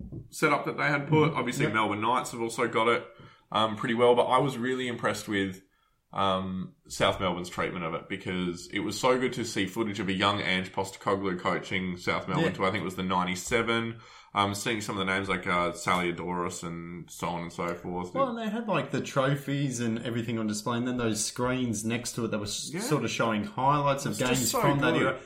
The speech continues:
Speaker 2: And, like, you know, we talk about that's so semi-professional. There was nothing semi-professional about
Speaker 1: No,
Speaker 2: this. This
Speaker 1: there
Speaker 2: was,
Speaker 1: was
Speaker 2: this was exceptionally professional.
Speaker 1: There was a packed end at the, um,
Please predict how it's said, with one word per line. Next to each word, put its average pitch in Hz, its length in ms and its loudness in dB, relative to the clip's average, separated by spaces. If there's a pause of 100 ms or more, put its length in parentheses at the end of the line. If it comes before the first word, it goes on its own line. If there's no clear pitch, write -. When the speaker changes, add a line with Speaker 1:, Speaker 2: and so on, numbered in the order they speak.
(120)
Speaker 2:
And, 139 160 0
like, 135 280 -2
you 143 180 -2
know, 139 140 2
we 147 100 2
talk 165 240 2
about 131 300 4
that's 117 240 2
so 110 160 2
semi-professional. 104 760 -2
There 110 120 -2
was 104 120 -2
nothing 127 540 -2
semi-professional 95 800 -2
about 90 140 -4
Speaker 1:
No, 214 80 -2
Speaker 2:
this. 226 80 2
This 156 80 4
Speaker 1:
there 190 100 2
Speaker 2:
was, 185 120 2
Speaker 1:
was - 40 -4
Speaker 2:
this 170 220 4
was 139 160 2
exceptionally 117 680 0
professional. 139 440 -2
Speaker 1:
There 220 100 6
was 277 140 2
a 202 80 6
packed - 580 2
end 143 260 2
at 139 160 0
the, 117 480 -2 (100)
um, 104 800 -2